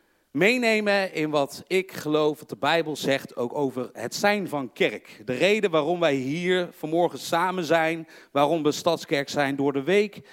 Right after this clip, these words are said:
Ehm, en eigenlijk ga ik een soort van ideaal plaatje schetsen van een kerk. Nou, dat is goed voor onszelf om te kijken, oké, hoe doen we eraan? Een goed shirt trouwens. Eh, ja, ga staan, laat eens even zien. Ja,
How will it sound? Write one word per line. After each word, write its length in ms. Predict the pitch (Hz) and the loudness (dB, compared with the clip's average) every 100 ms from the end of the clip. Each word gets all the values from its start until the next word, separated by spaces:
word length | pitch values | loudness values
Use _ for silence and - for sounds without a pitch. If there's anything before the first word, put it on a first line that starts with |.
| - - - _ | -20 -20 -20 _
Ehm, 500 | - 147 143 139 139 139 - _ _ - | 0 4 4 2 -2 -8 -14 _ _ -4
en 280 | 160 156 | 2 2
eigenlijk 260 | 160 202 220 | 2 0 0
ga 80 | 196 | 0
ik 80 | 180 | -2
een 60 | |
soort 200 | 175 185 | 0 0
van 160 | - 147 | 0 -6
ideaal 640 | - 160 147 160 190 185 - | -6 -4 0 2 4 2 0
plaatje 400 | 165 160 156 - | -2 -2 -4 -10
schetsen 440 | - 151 - 135 | -8 -8 -4 -4
van 140 | 123 | -4
een 140 | 117 113 | -6 -8
kerk. 480 | 117 92 - - _ _ _ _ _ _ | -8 -10 -14 -20 _ _ _ _ _ _
Nou, 200 | - 92 | -14 -14
dat 140 | - | -12
is 100 | 120 | -12
goed 200 | - 170 | -6 -8
voor 140 | - 113 | -6 -6
onszelf 480 | 156 - 170 175 135 | -6 -4 -2 -2 -4
om 80 | |
te 100 | 127 | -8
kijken, 300 | - 120 104 | -4 -4 -4
oké, 240 | 110 123 101 | -6 -4 -2
hoe 160 | 113 117 | -4 -8
doen 140 | 120 127 | -10 -8
we 40 | |
eraan? 200 | 135 139 | -6 -6
Een 60 | 143 | -8
goed 200 | 147 139 | -10 -8
shirt 180 | 147 147 | -6 -6
trouwens. 440 | 101 95 92 - - | -8 -10 -14 -18 -20
Eh, 80 | 92 _ _ _ _ _ _ _ _ | -20 _ _ _ _ _ _ _ _
ja, 220 | - 139 92 | -10 -10 -10
ga 140 | - | -10
staan, 320 | 120 - 139 | -6 -2 -2
laat 120 | 147 135 | -2 -4
eens 100 | 139 | -6
even 120 | - | -14
zien. 260 | 139 165 - _ _ _ _ _ _ _ _ _ _ | -12 -12 -14 _ _ _ _ _ _ _ _ _ _
Ja, 260 | - 131 | -8 -8